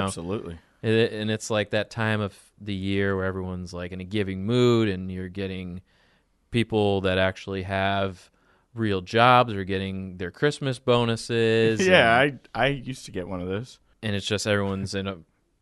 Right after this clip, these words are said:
Speaker 2: very cheerful mood, and
Speaker 1: Yeah.
Speaker 2: it's just, it makes everything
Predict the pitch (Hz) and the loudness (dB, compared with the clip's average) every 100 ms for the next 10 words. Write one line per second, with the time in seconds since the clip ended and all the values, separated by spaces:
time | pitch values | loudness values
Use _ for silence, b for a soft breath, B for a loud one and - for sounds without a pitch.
0 | - 107 92 95 104 - 113 107 - 123 | -14 -4 -2 -2 -4 -6 -4 -4 -2 -2
1 | 139 196 90 85 92 131 147 101 - - | 2 2 0 -6 -6 -4 -4 -4 -6 -6
2 | 104 110 - 110 104 101 110 101 95 | -2 -2 0 -2 -2 -2 -4 -4 -8